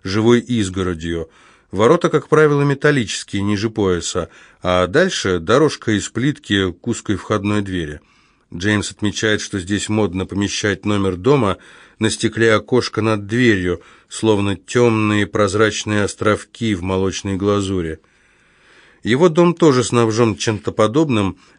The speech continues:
хотя и поскромнее. Цифры просто нарисованы на стекле по трафарету, а они проступают на глазури негативом.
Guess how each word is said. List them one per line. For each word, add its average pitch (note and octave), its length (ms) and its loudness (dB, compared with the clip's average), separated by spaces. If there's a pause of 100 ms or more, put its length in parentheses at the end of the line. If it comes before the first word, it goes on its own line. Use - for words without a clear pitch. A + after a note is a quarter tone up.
хотя C#3 340 0
и C#3 60 4
поскромнее. B2 800 -2 (360)
Цифры C3 380 0
просто A2+ 340 0
нарисованы A2 560 2
на F#2 160 -4
стекле A#2 460 -2
по F#2+ 100 -6
трафарету, G#2+ 760 0
а F2+ 40 2
они F2+ 160 -2
проступают F#2+ 840 -2
на G2 160 -4
глазури F#2 480 -2
негативом. F2+ 720 -4